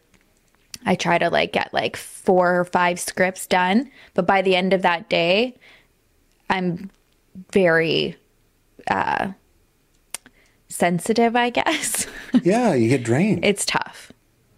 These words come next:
Speaker 2: No, that's
Speaker 1: Yeah.
Speaker 2: something that
Speaker 1: And you're emotional, and it's tough.
Speaker 2: I hope it's something that we don't lose, though, because it could be really easy
Speaker 1: No.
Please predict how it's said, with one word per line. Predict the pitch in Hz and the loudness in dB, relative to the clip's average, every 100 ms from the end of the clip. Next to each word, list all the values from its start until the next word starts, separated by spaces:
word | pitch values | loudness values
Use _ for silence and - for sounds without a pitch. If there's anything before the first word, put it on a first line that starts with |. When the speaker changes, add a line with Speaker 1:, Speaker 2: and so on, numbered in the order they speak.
| _ _ _ _ _ - | _ _ _ _ _ -4
Speaker 2:
No, | 170 | 0
that's | 156 185 | 2 2
Speaker 1:
Yeah. | 175 | 2
Speaker 2:
something | - - 139 | 0 -2 0
that | 123 110 110 - | 2 2 -2 -6
Speaker 1:
And | 311 | 0
you're | 349 302 | 4 6
emotional, | 208 170 190 - 208 196 190 190 190 196 185 | 6 4 2 0 0 4 4 4 4 2 2
and | 170 220 190 - - - - - _ _ _ _ _ | 2 0 -4 -8 -18 -20 -20 -20 _ _ _ _ _
it's | - 226 - | -8 -6 -6
tough. | - - - - - - | -4 -4 -6 -12 -20 -6
Speaker 2:
I | 190 | -2
hope | 247 302 | 0 2
it's | 302 - | 0 0
something | 156 143 127 | -2 0 2
that | 120 107 | 0 0
we | 117 107 | 0 2
don't | 104 98 | 0 0
lose, | 101 107 104 | 2 4 2
though, | 92 80 80 | 0 -4 -4
because | 98 - 98 92 - - _ _ _ _ | -6 -2 0 0 -2 -4 _ _ _ _
it | 143 | -2
could | 214 | 0
be | 170 | 2
really | 123 120 120 | 4 4 4
easy | 113 110 110 104 98 95 92 | 2 2 2 2 2 2 2
Speaker 1:
No. | 196 170 | 2 2